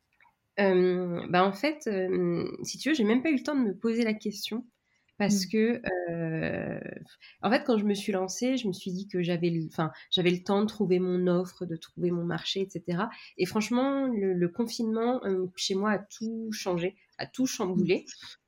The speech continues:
Speaker 1: Comme je te dis, on s'est retrouvés vite à la maison, euh, enfermés à quatre, euh,
Speaker 2: Mm.
Speaker 1: à devoir, euh, bah, moi qui gérais la boîte,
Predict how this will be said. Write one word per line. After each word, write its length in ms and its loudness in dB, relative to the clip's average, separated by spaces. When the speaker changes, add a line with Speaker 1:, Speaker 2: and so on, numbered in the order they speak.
Speaker 1:
Comme 140 6
je 100 0
te 40 0
dis, 100 0
on 40 0
s'est 140 -4
retrouvés 420 0
vite 300 -2
à 60 2
la 100 0
maison, 440 6
euh, 220 0
enfermés 440 0
à 80 2
quatre, 400 -4
euh, 420 4
Speaker 2:
Mm. 60 -4
Speaker 1:
à 140 2
devoir, 440 2
euh, 100 2
bah, 140 2
moi 160 4
qui 160 2
gérais 240 4
la 100 4
boîte, 500 0